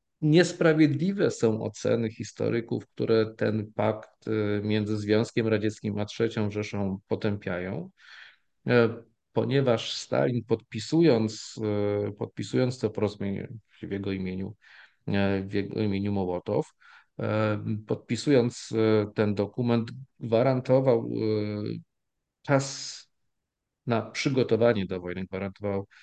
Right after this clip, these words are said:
mm, takie odwleczenie wciągnięcia w wielkie działania wojenne Związku Radzieckiego, a nie było możliwości dogadania się z Imperium Brytyjskim, z, z Francją. I tutaj kłopotem miała być Polska, która nie życzyła sobie,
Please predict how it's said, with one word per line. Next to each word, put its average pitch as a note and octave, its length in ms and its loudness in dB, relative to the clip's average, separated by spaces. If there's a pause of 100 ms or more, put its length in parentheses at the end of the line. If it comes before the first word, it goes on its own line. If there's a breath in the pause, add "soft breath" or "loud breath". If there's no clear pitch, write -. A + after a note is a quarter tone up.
(300 loud breath)
mm, G#2 220 -2
takie G#2+ 260 -6
odwleczenie A#2 760 0
wciągnięcia G#2+ 760 0
w G2+ 400 -4
wielkie A2 560 0
działania A2 380 4
wojenne G#2 380 2
Związku F#2+ 840 -2
Radzieckiego, A2 840 -2
a A2 100 0
nie A#2+ 160 4
było C3+ 260 4
możliwości A2 560 0
dogadania G2+ 640 2
się F#2+ 240 -8
z - 240 -16 (100)
Imperium G#2+ 480 -2
Brytyjskim, A2 760 -2
z, - 300 -12 (540 loud breath)
z - 120 -16
Francją. A2 720 2
I G#2+ 80 -6
tutaj G#2 220 -4
kłopotem G#2+ 520 -2 (220)
miała A2+ 260 4
być G#2 220 -4
Polska, A2+ 440 0
która G#2 280 -2
nie A#2 180 2
życzyła A2 420 2
sobie, G2+ 480 -2